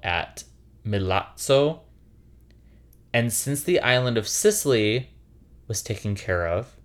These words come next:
he conquered all of Sicily. He then crossed the Strait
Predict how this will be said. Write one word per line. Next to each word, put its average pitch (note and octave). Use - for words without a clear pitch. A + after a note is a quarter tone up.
he -
conquered F#2+
all A2+
of B2+
Sicily. F#2+
He -
then D3+
crossed -
the G#2
Strait -